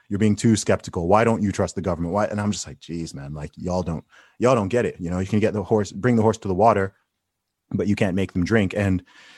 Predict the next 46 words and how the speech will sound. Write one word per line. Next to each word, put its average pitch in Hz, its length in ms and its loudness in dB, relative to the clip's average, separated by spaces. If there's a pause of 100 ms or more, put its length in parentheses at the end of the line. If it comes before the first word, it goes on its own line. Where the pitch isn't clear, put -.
(600)
this 180 120 4
just - 200 2
go, 143 180 6
it 160 80 4
just 170 220 2
goes 139 200 8
with, 113 220 4
it 131 80 2
just 123 160 0
goes 123 180 6
with 107 120 4
everything, 92 420 0
man. 87 340 -4
It 113 80 -4
goes 120 200 4
with 110 100 6
everything. 98 420 2
And 98 120 0
it's, - 260 -8
it's 110 160 -4
a, 98 260 2
it's 117 140 -4
kind 139 220 0
of 120 40 0
a 113 60 2
sad 107 300 4
realization. 98 840 2
And 107 140 -2
also 117 280 4
it's 147 100 2
a 143 40 6
weird 143 220 6
one 113 160 6
because 101 300 0
sometimes 110 340 2
you 98 80 -6
kind 101 160 -2
of 92 60 -4
feel 98 200 0
like, 87 360 -2 (600)
um, 87 680 2 (720)
number 147 200 6
one, 135 140 4
it's 110 120 -2
kinda 107 200 2
lonely, 98 420 2